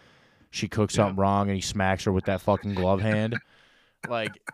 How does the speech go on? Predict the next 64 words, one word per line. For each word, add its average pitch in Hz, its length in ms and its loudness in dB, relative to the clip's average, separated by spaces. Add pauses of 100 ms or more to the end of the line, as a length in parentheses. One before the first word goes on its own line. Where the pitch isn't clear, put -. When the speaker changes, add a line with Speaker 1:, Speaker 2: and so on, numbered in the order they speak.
(300)
Speaker 1:
it'd 151 160 -6
be 170 140 2
like, 165 160 2
"Turn 208 260 4
it 190 80 6
off, 202 260 8
man. 165 340 4
Like, 143 200 2
get 156 300 0
the 185 100 8
fuck 185 300 6
outta 185 260 8
here. 120 160 2
You're 139 220 4
not 202 280 4
Kane." 127 240 2
Speaker 2:
Yeah, 110 160 4
don't 175 200 4
bring 180 160 6
your 165 160 6
work, 156 280 4 (120)
your, 131 400 4 (180)
<laughs> 156 160 2
your, 147 260 0
uh, 120 220 -4
work 131 240 -4
home 147 220 -6
with 110 160 -10
you. 104 100 -8
Speaker 1:
Yeah, 170 160 -2
dude. 98 260 -6
Like, 110 220 -4
I 156 160 2
get, 185 260 4
I 160 140 6
get 220 240 4
it. 151 80 2
Like, 139 160 2
cool. 196 220 6
You're 151 200 4
good. 147 360 4
You're 156 160 8
good 160 200 6
at 165 120 4
playing 156 260 0
Jason. 123 480 2 (240)
Stop 165 500 4
being 147 300 4
Jason 123 460 0
when 101 160 0
you're 110 100 2
fucking 123 400 2
at 113 140 2
the 107 60 -4
grocery 110 420 4
store. 80 300 -4
Like, 87 120 -4
I 95 100 2
don't 120 200 4
want 120 220 2
Speaker 2:
You're, 123 120 6
Speaker 1:
you 107 140 2
Speaker 2:
you're 127 100 4
not. 123 400 0